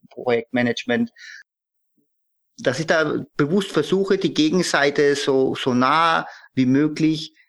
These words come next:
nachzuempfinden. Und dann im nächsten Schritt versuche ich immer nutzenorientiert zu argumentieren, ja. Weil wenn ich dann verstehe, ja, Beispiel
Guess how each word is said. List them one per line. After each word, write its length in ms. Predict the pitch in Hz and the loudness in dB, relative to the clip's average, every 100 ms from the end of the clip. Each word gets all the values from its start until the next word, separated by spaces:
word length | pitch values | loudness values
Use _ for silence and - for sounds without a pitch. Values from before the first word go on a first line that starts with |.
| _ _ _ | _ _ _
nachzuempfinden. 1000 | 120 143 - 156 135 131 131 113 - - _ _ _ _ _ _ _ - - _ _ _ | 0 2 0 0 0 0 -2 -4 -8 -12 _ _ _ _ _ _ _ -20 -20 _ _ _
Und 160 | 135 | 0
dann 340 | 160 226 302 294 - _ _ _ _ _ | 2 2 0 -4 -16 _ _ _ _ _
im 240 | - 156 170 | -4 0 2
nächsten 340 | 190 208 240 | 0 0 0
Schritt 320 | 226 - 226 | 0 0 -2
versuche 460 | - 175 170 208 196 | 0 -2 0 0 0
ich 400 | 190 208 - - | 0 -2 -2 -2
immer 480 | 170 185 180 180 - - _ _ _ _ _ _ | 0 2 4 2 -2 -14 _ _ _ _ _ _
nutzenorientiert 1000 | 143 175 185 175 143 143 139 135 135 131 | 0 2 0 2 2 4 2 2 0 0
zu 100 | 131 | 0
argumentieren, 760 | 98 113 110 107 107 - - - _ _ _ _ | 0 2 2 0 0 -2 -4 -6 _ _ _ _
ja. 300 | 104 113 135 - - - - - - _ _ | 0 0 -2 -14 -20 -20 -20 -20 -20 _ _
Weil 120 | 120 | 0
wenn 100 | 131 | 2
ich 120 | 220 226 | 2 0
dann 180 | 202 | -2
verstehe, 720 | 190 170 - 226 247 127 113 - | 0 0 2 2 2 2 0 -2
ja, 240 | 120 131 | 2 2
Beispiel 720 | 151 131 139 - 151 143 143 | 2 0 0 0 0 2 0